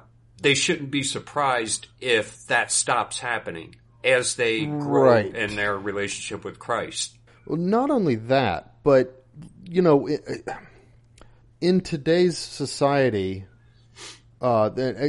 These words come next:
Speaker 2: and this, this is a, a aspect of t-, of society that makes it perhaps more critical,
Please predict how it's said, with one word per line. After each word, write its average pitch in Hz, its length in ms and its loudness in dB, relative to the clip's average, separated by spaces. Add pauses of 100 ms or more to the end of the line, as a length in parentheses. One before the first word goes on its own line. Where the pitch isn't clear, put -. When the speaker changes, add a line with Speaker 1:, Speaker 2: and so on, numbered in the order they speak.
Speaker 2:
and 147 280 -2
this, 233 200 2
this 196 360 0
is 160 180 0 (200)
a, 139 360 2
a 123 280 0 (360)
aspect 147 560 2
of 113 140 -6
t-, - 140 -10 (160)
of 117 160 -6
society 104 920 -2 (340)
that 120 440 0
makes 139 580 2
it - 380 2
perhaps 135 500 -6
more 127 240 0
critical, 127 640 0